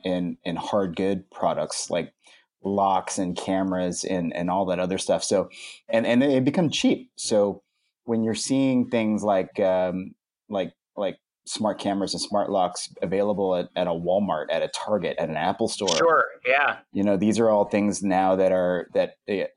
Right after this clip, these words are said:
Speaker 1: normal people, normal consumers can have access to. This isn't, uh, a product of the elite anymore.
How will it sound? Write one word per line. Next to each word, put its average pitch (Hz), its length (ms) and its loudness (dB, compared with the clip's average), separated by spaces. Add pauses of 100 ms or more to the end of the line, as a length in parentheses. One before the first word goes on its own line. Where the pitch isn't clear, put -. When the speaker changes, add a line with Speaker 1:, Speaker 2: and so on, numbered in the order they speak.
(120)
Speaker 1:
normal 113 480 2
people, 95 460 0
normal 110 320 0
consumers 107 480 -2
can 90 80 -4
have 80 160 -2
access 98 400 -2
to. 90 180 -4
This 92 220 -4
isn't, 87 360 -4 (120)
uh, 87 220 -2
a - 40 -8
product 92 300 -2
of 85 60 -4
the 85 80 -2
elite 90 240 0
anymore. 87 400 -4